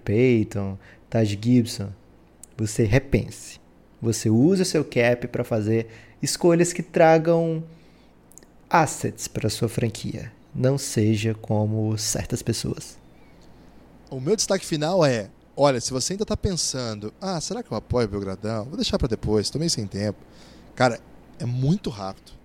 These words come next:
Speaker 2: Vai
Speaker 1: Ô,
Speaker 2: virar
Speaker 1: Guilherme,
Speaker 2: um
Speaker 1: você largou o Raulzinho, cara?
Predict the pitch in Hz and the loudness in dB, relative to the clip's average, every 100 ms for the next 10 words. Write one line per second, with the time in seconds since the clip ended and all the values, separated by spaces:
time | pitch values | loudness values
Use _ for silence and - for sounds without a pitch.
0 | - 208 254 180 151 120 117 160 151 - | -18 4 6 10 10 10 8 8 8 8
1 | 170 123 117 143 151 127 101 95 131 180 | 6 6 8 8 10 8 6 0 -2 -2
2 | 113 92 | -4 -6